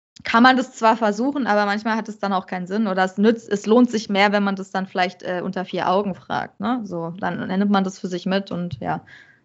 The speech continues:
Aber so ist es, hast du's dir, ist, hast du's dir wahrscheinlich auch gedacht, oder Robert, dass es so ist? Oder hast du gedacht, dass es dann irgendwie da vorher irgendwie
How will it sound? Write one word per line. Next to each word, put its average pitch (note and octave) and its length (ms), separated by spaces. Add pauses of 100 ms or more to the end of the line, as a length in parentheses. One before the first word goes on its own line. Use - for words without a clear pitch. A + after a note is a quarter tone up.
(360)
Aber F3+ 240
so G3 200
ist A3 160
es, - 260
hast G3+ 160
du's G3+ 120
dir, G3 160
ist, - 320 (180)
hast G3+ 220
du's F3+ 100
dir F#3 140
wahrscheinlich F#3 280
auch G#3 160
gedacht, D#3+ 360
oder F#3+ 160
Robert, F3+ 420
dass F3 100
es E3+ 160
so E3+ 160
ist? E3+ 300
Oder F3 460 (120)
hast G#3+ 220
du G3+ 40
gedacht, G#3 320
dass G#3 160
es F#3+ 120
dann F#3 240 (460)
irgendwie F#3 580 (160)
da F3 360
vorher F3+ 840
irgendwie F3 500